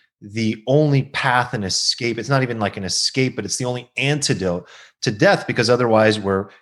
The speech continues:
present. I mean, we're either future or past minded. And we all in the back of our minds realize that we're mortal beings. And we all, at the end of the day, are gods with anuses,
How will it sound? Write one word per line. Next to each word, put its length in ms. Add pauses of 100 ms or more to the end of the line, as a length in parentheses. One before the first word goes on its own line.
(160)
present. 480 (240)
I 60
mean, 160
we're 240
either 200
future 400
or 160
past 640 (380)
minded. 540 (340)
And 520 (180)
we 360
all 400
in 100
the 80
back 240
of 80
our 120
minds 320
realize 440
that 120
we're 100
mortal 340
beings. 800 (300)
And 180
we 120
all, 500
at 120
the 60
end 80
of 60
the 60
day, 200
are 220
gods 500
with 260
anuses, 800